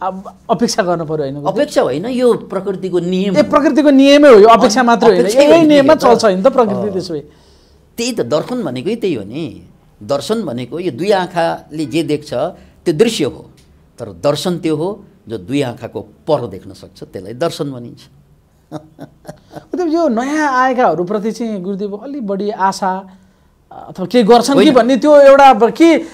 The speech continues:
Speaker 1: अब के त गुरुदेव?
Speaker 2: नयाँ
Speaker 1: नत्र संविधान
Speaker 2: आएका
Speaker 1: व्यवस्था त यही हो नि त फेरि।
Speaker 2: होइन, नयाँ आएका मान्छेको कुरा गर्दिनँ म। नाम त मान्छेको लिनुपर्ने हुन्छ, जस्तै
Speaker 1: अँ।
Speaker 2: बालेनको लिउँ, रविको लिउँ, या चाहिँ, अ, हर्क साम्पाङको लिउँ,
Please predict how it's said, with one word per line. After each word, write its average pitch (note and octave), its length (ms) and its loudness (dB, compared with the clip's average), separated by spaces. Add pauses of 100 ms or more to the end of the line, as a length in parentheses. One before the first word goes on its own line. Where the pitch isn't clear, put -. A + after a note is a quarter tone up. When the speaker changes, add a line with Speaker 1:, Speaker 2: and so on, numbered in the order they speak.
(160)
Speaker 1:
अब G3 140 -6
के E4+ 220 2
त F4 80 0
गुरुदेव? A3 400 -2
Speaker 2:
नयाँ A3 280 0
Speaker 1:
नत्र - 120 0
संविधान D#4 340 2
Speaker 2:
आएका D#4+ 120 6
Speaker 1:
व्यवस्था D4+ 380 4
त C#4+ 80 2
यही D4+ 260 4
हो A#3 120 4
नि B3+ 100 -2
त C4+ 60 -2
फेरि। G#3 520 0
Speaker 2:
होइन, C3 220 -6 (160)
नयाँ D#3 260 -6
आएका D3 640 -4 (840)
मान्छेको D3+ 520 -8
कुरा B2+ 200 -8
गर्दिनँ G#2+ 400 -10
म। F#2 160 -20 (240)
नाम C#3 220 -10
त D3+ 60 -10
मान्छेको A#2+ 360 -10
लिनुपर्ने A2 440 -12
हुन्छ, G2+ 180 -16
जस्तै F#2+ 260 -18
Speaker 1:
अँ। C#3+ 60 -14
Speaker 2:
बालेनको G2 380 -16
लिउँ, G2+ 280 -18
रविको G2 320 -18
लिउँ, G#2 280 -18
या G2 160 -16
चाहिँ, G2+ 320 -18 (420)
अ, G2 100 -18
हर्क G2+ 220 -14
साम्पाङको G2 500 -16
लिउँ, G#2+ 240 -18